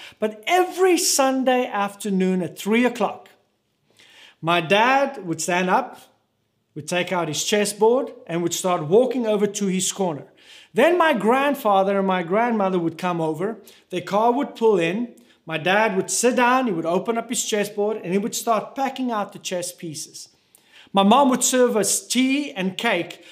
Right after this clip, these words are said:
My grandfather would walk in, he would give us a little grunt, like a little hello, but he wasn't really focused on us at all. That's not why he's there.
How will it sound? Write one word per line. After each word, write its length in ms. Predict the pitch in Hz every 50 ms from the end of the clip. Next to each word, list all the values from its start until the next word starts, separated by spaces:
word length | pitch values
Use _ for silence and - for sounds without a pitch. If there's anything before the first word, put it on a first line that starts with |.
| - _ _
My 180 | 180 190 214 220
grandfather 840 | 185 165 214 269 330 370 392 349 - - - 208 208 208 214 208
would 200 | 185 196 180 160
walk 340 | 170 196 240 247 240 247 285
in, 380 | 262 214 190 190 202 190 - - - _ _
he 100 | - 247
would 220 | 247 262 185 -
give 200 | 233 262 254 233
us 280 | 262 254 262 - - - -
a 160 | 214 202 196
little 300 | 190 196 220 254 254 226
grunt, 580 | 170 - 190 202 208 247 294 - - - - - - _ _ _ _ _ _ _ _ 175
like 240 | 190 190 190 185
a 100 | 185 180
little 300 | 170 170 220 277 277 233
hello, 440 | 185 196 196 185 185 190 202 214 220
but 140 | 185 190 185
he 160 | 196 196 190
wasn't 360 | 190 190 214 233 262 262 196
really 180 | 208 220 202 185
focused 520 | - - 220 214 208 208 214 196 - -
on 120 | 190 175 175
us 240 | 180 180 - - 180
at 100 | 160 151
all. 240 | 165 180 208 214
That's 220 | 180 175 175 180 208
not 160 | 233 208 180
why 240 | 170 165 175 175 170
he's 220 | 180 185 156 165
there. 320 | 240 262 226 160 147 151